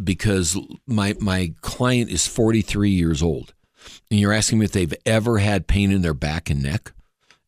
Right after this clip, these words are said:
ever?" Uh, okay, if my client, it, it's a, it's a lady, if my client was a cheerleader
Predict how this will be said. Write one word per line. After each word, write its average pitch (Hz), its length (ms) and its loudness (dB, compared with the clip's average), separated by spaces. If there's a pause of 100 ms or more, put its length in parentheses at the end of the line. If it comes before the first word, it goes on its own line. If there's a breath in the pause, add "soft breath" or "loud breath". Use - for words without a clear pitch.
ever?" 104 420 0 (600 loud breath)
Uh, 85 140 -4
okay, 95 480 0 (240)
if 113 160 0
my 98 180 0
client, 127 760 -2 (340 loud breath)
it, 92 80 0
it's 95 500 0
a, 85 300 0
it's - 180 -4
a 92 60 0
lady, 90 440 0
if 87 120 0
my 90 160 -2
client 120 500 -2 (300 loud breath)
was 107 260 2
a 87 120 0
cheerleader 135 840 2